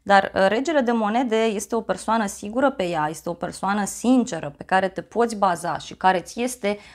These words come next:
alături. Da? Pentru tine, soarele, foarte frumos. Văd aici o bucurie foarte mare în mintea ta, în inima ta. În sfârșit, ți se clarifică drumul.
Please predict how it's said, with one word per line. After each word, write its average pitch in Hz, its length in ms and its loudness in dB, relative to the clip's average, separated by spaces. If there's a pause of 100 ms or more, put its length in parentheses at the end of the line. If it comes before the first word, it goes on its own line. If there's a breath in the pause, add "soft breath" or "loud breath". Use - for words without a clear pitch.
alături. 180 1160 -2
Da? 185 280 -4 (480 loud breath)
Pentru 320 300 2
tine, 277 380 2
soarele, 196 720 4
foarte 220 440 -2
frumos. 156 580 -12
Văd 277 180 -4
aici 233 420 -2
o 220 100 -2
bucurie 202 580 -4
foarte 247 580 0
mare 202 440 -4
în 180 60 -10
mintea 185 380 -4
ta, - 220 -8
în 160 60 -8
inima 175 420 -6
ta. - 280 -8 (420 loud breath)
În 247 100 -2
sfârșit, 262 460 -2
ți 254 100 -2
se 254 200 0
clarifică 208 640 -2
drumul. 156 480 -8